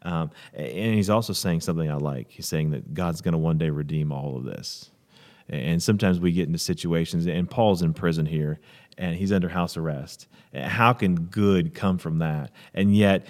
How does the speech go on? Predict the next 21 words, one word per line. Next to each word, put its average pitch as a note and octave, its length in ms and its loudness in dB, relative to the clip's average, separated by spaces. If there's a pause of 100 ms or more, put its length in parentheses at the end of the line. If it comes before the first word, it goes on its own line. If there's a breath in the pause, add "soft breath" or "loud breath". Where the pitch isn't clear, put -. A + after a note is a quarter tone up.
(140 loud breath)
here B2 300 8
is G2+ 140 4
a F#2+ 60 4
guy F#2+ 260 6
that's F2+ 180 2
fully A#2 360 4
encouraged, F#2 640 -2
fully A#2 360 2
happy G2 320 4
and G2 60 6
excited. F#2+ 360 2
Not A2+ 200 0
that F#2 100 -2
he G2 60 -4
doesn't F#2 260 0
get C#2+ 140 -4
down, E2+ 380 0
'cause F#2 200 -10
he G2+ 80 -2
does. E2 460 -6 (580 soft breath)
Um, F2+ 240 4